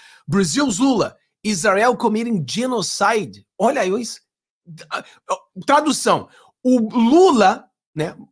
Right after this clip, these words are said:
você tá falando, no Brasil, o Lula diz que Israel está come-, cometendo ne-, genocídios iguais ao Holocausto.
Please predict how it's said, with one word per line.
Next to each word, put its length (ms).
você 140
tá 80
falando, 220
no 240
Brasil, 680
o 140
Lula 440
diz 320
que 120
Israel 520
está 200
come-, 220
cometendo 400
ne-, 340
genocídios 760
iguais 1000
ao 160
Holocausto. 840